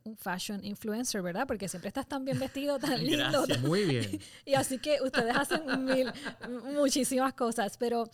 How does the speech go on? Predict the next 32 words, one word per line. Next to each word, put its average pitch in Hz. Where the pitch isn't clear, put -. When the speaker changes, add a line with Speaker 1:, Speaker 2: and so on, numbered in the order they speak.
Speaker 1:
entrando 269
ya 330
en 330
el 311
tema 254
que 214
queremos, 196
eh, 190
dejarle 180
saber 208
a 196
la 190
audiencia 196
de 170
que 190
hay 202
coordinadores 196
varones 202
excelentes. 185
Speaker 3:
Ujú. 156
Speaker 1:
En, 208
en 214
su, 202
en 214
sus 202
palabras, 208
cuando 202
una 214
novia 285
las, 254
los 214
llama 190